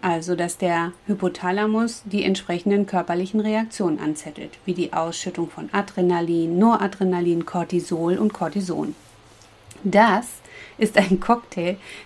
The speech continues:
der es echt in sich hat. Und es passiert in rasend schneller Geschwindigkeit. Noch schneller läuft dieser Vorgang übrigens ab, wenn der Schlüsselreiz direkt unseren Überlebenssinn anspricht, wie beispielsweise ein plötzlicher lauter Knall oder Feuer.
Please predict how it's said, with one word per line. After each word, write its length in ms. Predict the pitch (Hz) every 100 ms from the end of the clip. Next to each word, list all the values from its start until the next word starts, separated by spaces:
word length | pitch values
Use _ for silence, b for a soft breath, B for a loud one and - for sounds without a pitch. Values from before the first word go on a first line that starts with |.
| -
der 160 | 202
es 140 | 180 180 -
echt 320 | 185 180 -
in 180 | 196 185
sich 220 | 175 175
hat. 200 | 165 - b b -
Und 240 | 339 294 - - -
es 120 | 220
passiert 400 | - 196 220 202
in 100 | 190
rasend 600 | 175 - 185 202 196 196
schneller 380 | - 180 170 170
Geschwindigkeit. 920 | 175 180 - 190 160 160 - 175 175 - - B B B B
Noch 200 | 220 277
schneller 320 | - 339 320
läuft 300 | 294 269 262
dieser 200 | 233 226
Vorgang 460 | 220 226 214 208 202
übrigens 480 | 208 208 185 185 -
ab, 160 | 180 - B B B
wenn 120 | 202 196
der 120 | 190
Schlüsselreiz 800 | - 302 226 180 165 - - -
direkt 400 | 214 214 233 233
unseren 340 | 196 190 185
Überlebenssinn 720 | 185 180 175 196 190 180 175
anspricht, 600 | 151 165 175 - 180 180 -
wie 240 | 185 214
beispielsweise 880 | 185 175 180 175 - 170 175 165 165
ein 180 | 160 151
plötzlicher 560 | - 214 220 202 180 175
lauter 300 | 175 175 175
Knall 520 | - 208 202 196 185
oder 240 | 240 254
Feuer. 480 | 254 - 302 160 -